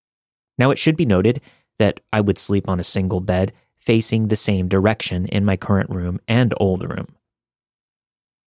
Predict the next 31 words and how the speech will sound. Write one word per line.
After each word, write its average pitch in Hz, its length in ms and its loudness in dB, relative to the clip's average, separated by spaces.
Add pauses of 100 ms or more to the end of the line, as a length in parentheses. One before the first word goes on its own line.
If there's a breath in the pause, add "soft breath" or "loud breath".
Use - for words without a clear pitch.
(1120)
Entry 127 320 0
number 110 200 0
two. 92 320 0 (1080)
I 113 80 0
had 151 140 4
a 160 60 4
dream 131 380 2
after 95 300 -4
that, 92 280 0 (420)
which 107 180 2
involved 98 560 2
the 110 100 2
same 113 460 2
entity, - 480 -4 (400)
but - 160 -4
this 127 220 2
time, 151 340 -6 (500)
she - 180 0
was 107 160 2
in 107 100 2
my 98 100 2
current - 420 -2
room, 92 320 -6 (380)
and 98 140 -6
she - 120 -2
once 98 300 0
again 95 320 0
came 95 240 -2
into 92 180 0
my 92 140 0
bed. 92 340 -4